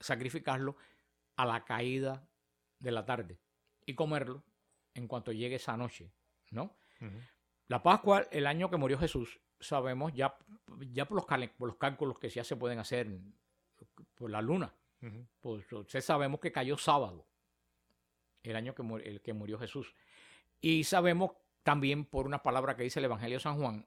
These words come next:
Speaker 1: dice el Evangelio de San Juan, que en el capítulo diecinueve, que Jesu-, el cuerpo de Jesús fue bajado de la cruz el mismo día de su muerte, porque al día siguiente era un sábado muy solemne.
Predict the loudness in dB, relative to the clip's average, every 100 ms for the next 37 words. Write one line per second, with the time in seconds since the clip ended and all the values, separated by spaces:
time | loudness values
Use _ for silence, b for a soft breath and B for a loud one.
0 | -12 -8 -2 0 0 0 0 0 0 0
1 | 0 -2 -10 _ B B B -6 -2 0
2 | 0 -2 -6 -8 -8 -6 -6 -2 -2 -2
3 | -2 0 -2 -4 -8 B B _ -6 -2
4 | -2 -4 _ -14 -10 -10 -8 -8 -4 -4
5 | 0 0 -2 -4 -6 -6 -6 -2 0 2
6 | 2 0 0 0 -2 -6 _ _ _ _
7 | _ -8 -6 -4 -2 0 0 0 0 0
8 | -2 -6 -16 _ _ _ _ _ -6 -6
9 | -2 -2 2 2 2 0 0 -2 -4 -4
10 | 0 4 6 6 2 -2 -6 -10 -6 -2
11 | 2 6 6 6 2 -6 _ _ _ -20
12 | -6 -4 0 0 0 -2 -6 -10